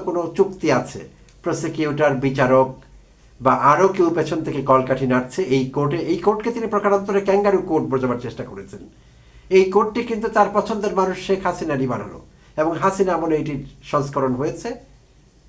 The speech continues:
সংস্কার হয়েছে এবং অন্তর্বর্তীকালীন সরকারও কিন্তু এটিকে এক্সপার্ট,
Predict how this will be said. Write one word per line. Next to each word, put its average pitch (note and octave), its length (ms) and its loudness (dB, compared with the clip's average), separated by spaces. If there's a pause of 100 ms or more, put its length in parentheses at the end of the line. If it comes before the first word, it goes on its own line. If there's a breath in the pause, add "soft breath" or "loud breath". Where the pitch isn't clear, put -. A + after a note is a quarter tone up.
(640)
সংস্কার D3 360 2 (100)
হয়েছে F#3+ 320 -2 (160)
এবং F3+ 120 0 (120)
অন্তর্বর্তীকালীন F#3+ 680 -4 (100)
সরকারও G2+ 420 -4
কিন্তু G2+ 240 -12
এটিকে C#3+ 260 -6 (1200)
এক্সপার্ট, D#3+ 460 0